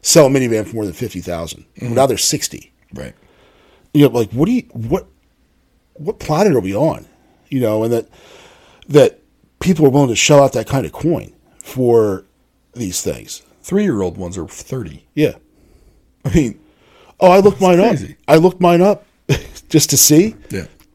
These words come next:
Speaker 1: It was, like, twenty-six. I'm like, "Who would spend twenty-six thousand dollars for this thing?"
Speaker 2: But it,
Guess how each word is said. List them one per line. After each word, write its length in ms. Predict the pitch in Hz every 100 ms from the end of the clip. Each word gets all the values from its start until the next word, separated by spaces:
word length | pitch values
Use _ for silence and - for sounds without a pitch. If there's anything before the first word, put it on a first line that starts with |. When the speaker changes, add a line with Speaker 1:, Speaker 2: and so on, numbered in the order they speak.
| _
Speaker 1:
It 200 | 147 -
was, 140 | 160 170
like, 340 | 202 - -
twenty-six. 720 | - 170 185 175 202 196 -
I'm 80 | 143
like, 240 | 123 - - - _ -
"Who 80 | 226
would 80 | 302
spend 220 | 302 220
twenty-six 460 | 180 185 185 156
thousand 320 | - 156 156 143
dollars 320 | 123 165 135
for 100 | 92
this 180 | 101 -
thing?" 300 | 110 85 - - _ - - - _ _ _ -
Speaker 2:
But 260 | 131 - _ -
it, 180 | 143